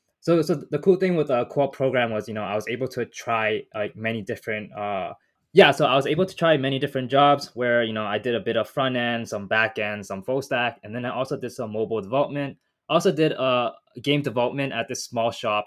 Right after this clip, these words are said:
where there was, like, three people in total, like, the C E O, C T O, and the artist, uh, which was awesome 'cause I got to build, like, a game from scratch.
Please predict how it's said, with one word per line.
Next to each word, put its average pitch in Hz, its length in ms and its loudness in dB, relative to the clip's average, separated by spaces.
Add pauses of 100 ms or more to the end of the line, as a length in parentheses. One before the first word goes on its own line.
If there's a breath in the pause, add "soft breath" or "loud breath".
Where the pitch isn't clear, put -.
where 107 260 -4
there 110 80 -6
was, 104 120 -4
like, 110 200 -6
three 127 160 -4
people 117 280 -4
in 104 60 -8
total, 120 400 -2
like, 110 120 -8
the 110 80 -12
C 120 240 -6
E 107 60 -2
O, 104 100 -2
C 110 180 -10
T 113 220 -4
O, 101 200 -4 (300 soft breath)
and 104 160 -6
the 87 60 -4
artist, 117 520 -2
uh, 104 140 -2
which 127 140 -2
was 131 100 0
awesome 135 360 0
'cause 113 120 -6
I 110 80 0
got 117 180 0
to - 80 -16
build, 113 200 -2
like, 104 80 -2
a 104 80 -4
game 104 220 -8
from 98 180 -18
scratch. 113 440 -6